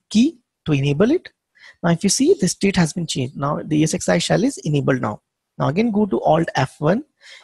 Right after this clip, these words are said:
and now you could see it is asking you for the login prompt, which was not coming earlier when it,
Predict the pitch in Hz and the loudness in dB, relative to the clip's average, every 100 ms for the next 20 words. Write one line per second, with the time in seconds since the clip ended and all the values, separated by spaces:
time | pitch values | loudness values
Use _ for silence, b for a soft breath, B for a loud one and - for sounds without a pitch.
0 | B 156 196 202 - 202 - 240 330 - | B 0 2 2 0 -2 0 0 0 -4
1 | 175 165 156 - 175 165 165 160 202 170 | -4 -2 -4 -4 -2 -2 -2 -2 0 0
2 | 123 135 139 117 - _ _ _ - 143 | -2 -4 -4 -6 -6 _ _ _ -14 -6
3 | 156 147 170 175 147 131 117 120 - 120 | -4 -2 -2 -2 -2 0 0 -2 -4 -6
4 | 127 127 | -6 -8